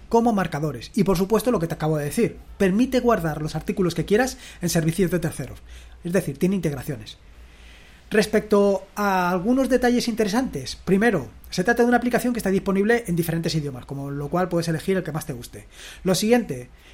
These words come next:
es capaz de quitar el píxel de traqueo. Si no sabes lo que es esto del píxel de traqueo, se trata de un pequeño píxel que ponen en las noticias, de manera que cuando tú lo descargas ellos saben que has leído la noticia. Bueno, saben eso y algunas cosas más, como por ejemplo tu I P y este tipo de cosas.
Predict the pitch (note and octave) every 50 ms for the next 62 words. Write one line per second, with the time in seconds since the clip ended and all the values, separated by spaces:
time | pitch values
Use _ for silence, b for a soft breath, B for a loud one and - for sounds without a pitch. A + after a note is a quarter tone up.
0 | b b - C4 C4+ - - - - G3+ G3 G3 A#3 A#3 G#3+ G3 G#3 - F#3 F3+
1 | F3+ A3 A3+ A#3 A#3 - - F3 E3 E3 E3+ G#3 G#3 - - A3 G#3 F3+ F3 D3+
2 | D3+ D#3+ D#3 D3 C#3+ - E3+ D3+ A#2+ G#2 - - B B B B B B - F3+
3 | F3 G#3+ A3 C4 B3+ A#3+ A#3 A3 G3+ A3 G#3+ A3 G#3+ G#3+ G#3+ - A3 G#3 G3+ G3+
4 | G3 F#3+ A3 - - G#3+ G#3 G3+ G3+ G3 G3 F#3 - A3 G#3+ A3 A#3 B3 A#3+ B
5 | B B B B B - - E3+ E3 G3+ G#3+ G#3 B3 A3+ G3 G3 A3+ B3+ B3 -
6 | F#3+ F#3 E3+ D#3+ F#3 E3+ G3 G3+ G3+ - - B3+ B3 - B3+ C4+ C4 - F#3 -
7 | F3 F#3 F#3 F#3+ F3 D3 C#3 - - F3+ F3 E3 D#3 D3+ D#3 D3+ D3+ D#3+ D#3+ -
8 | G#3+ G#3 G#3+ A3 G#3+ F#3 E3+ D#3 D#3+ F3+ G3+ G3+ E3 E3 D#3+ E3 D#3+ D#3 D3 -
9 | F3 F#3+ F#3 G3 F#3+ - - G#3 G#3 A3 A3 - F#3+ F#3 F#3 - - F#3 F#3 G3+
10 | A3+ G#3 - F3+ F3+ F3+ E3+ E3+ F3 E3 D#3+ D#3+ D3+ C#3+ C#3+ C#3 C3 - D#3+ -
11 | F3 F#3+ G3 D#3+ C3 C#3+ E3+ D#3+ A#2 G#2+ - D#3+ D#3+ E3 E3+ F3 - A3 A#3 A#3
12 | A#3 B B B B - D3+ C#3 C#3 D#3+ E3 - - D#3+ D#3 - C#3 - F#3+ A3+
13 | F#3+ - - D3 C3+ - - C3+ B2+ - - C#3+ C#3+ C3+ - - C3 C3+ C#3 C#3
14 | - A3 A#3+ A#3 A#3+ A3+ G3+ E3 E3 E3 - E3 D#3+ D#3+ - C#3 B2+ - - B2+
15 | - A#2 - B